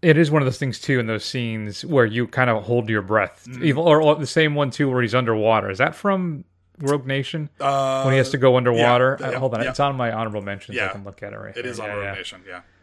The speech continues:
Speaker 1: Underwater switch out. Yep, Rogue Nation. Okay. So then my number two then is, again, my final one from Fallout, three in a row,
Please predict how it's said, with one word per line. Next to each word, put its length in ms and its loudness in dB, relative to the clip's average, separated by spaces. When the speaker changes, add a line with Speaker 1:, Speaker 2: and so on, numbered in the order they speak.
Speaker 1:
Underwater 420 4
switch 340 -6
out. 160 -6
Yep, 160 -10
Rogue 220 -12
Nation. 340 -16
Okay. 240 0
So 220 4
then 280 4
my 220 2
number 280 2
two 400 -2
then 440 2
is, 680 -2
again, 500 0
my 160 4
final 440 0
one 440 -6
from 380 -2
Fallout, 640 -2
three 180 0
in 80 0
a 60 0
row, 400 -2